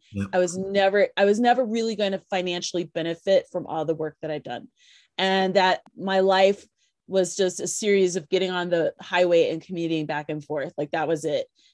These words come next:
Speaker 1: <clears throat>
Speaker 2: And I was like, "This sucks." And I'd lived in Europe before and I'd seen something different. And I was like, "That's what I want.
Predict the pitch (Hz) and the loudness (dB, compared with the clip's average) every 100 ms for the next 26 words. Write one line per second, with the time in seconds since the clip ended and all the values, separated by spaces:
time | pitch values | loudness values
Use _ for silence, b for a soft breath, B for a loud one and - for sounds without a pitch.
0 | - - 185 180 175 175 - - 185 185 | -16 -4 -2 0 -2 -4 -8 -4 0 2
1 | 180 170 185 - - 196 247 - - 202 | 0 -2 -2 -4 0 0 0 -2 0 2
2 | 196 170 214 240 247 208 202 247 202 185 | 2 4 6 6 4 -2 -2 -2 -4 -6
3 | - 165 147 156 175 175 170 - 208 202 | -2 -2 0 -2 -2 -4 -6 -6 -4 -2
4 | 196 165 160 190 - 143 - - 170 175 | -6 -4 -2 -2 -4 -12 -12 -8 -4 -2
5 | 160 - 202 214 180 165 170 156 113 | -4 -4 -2 -2 -2 0 0 -4 -12